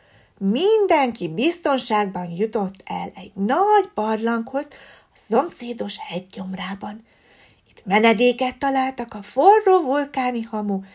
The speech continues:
és a láva folyamok elől. "Köszönjük, köszönjük, megmentetted az életünket!"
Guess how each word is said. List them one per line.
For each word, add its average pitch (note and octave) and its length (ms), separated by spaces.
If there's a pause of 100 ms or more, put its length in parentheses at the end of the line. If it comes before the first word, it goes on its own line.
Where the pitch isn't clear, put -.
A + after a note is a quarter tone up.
(300)
és A4+ 120
a E4+ 100
láva F3 360
folyamok G3 640
elől. G3+ 320 (720)
"Köszönjük, E4 920
köszönjük, F4 880
megmentetted E4+ 880
az E4 140
életünket!" D4 920